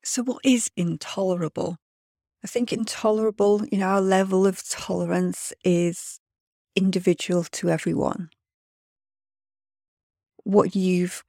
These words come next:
coped with before is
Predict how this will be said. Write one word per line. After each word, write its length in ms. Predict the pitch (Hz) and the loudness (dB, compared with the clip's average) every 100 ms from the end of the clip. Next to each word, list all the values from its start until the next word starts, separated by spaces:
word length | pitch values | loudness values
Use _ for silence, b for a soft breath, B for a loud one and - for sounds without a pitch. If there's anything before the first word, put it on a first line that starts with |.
| - | -8
coped 560 | - 196 185 - - | -4 -2 -4 -6 -2
with 300 | 190 - - - | -2 -2 -8 -8
before 600 | 170 - 196 175 170 156 _ _ _ _ _ _ _ _ _ _ | -8 -4 -2 -2 -4 -10 _ _ _ _ _ _ _ _ _ _
is 220 | 190 - | -12 -12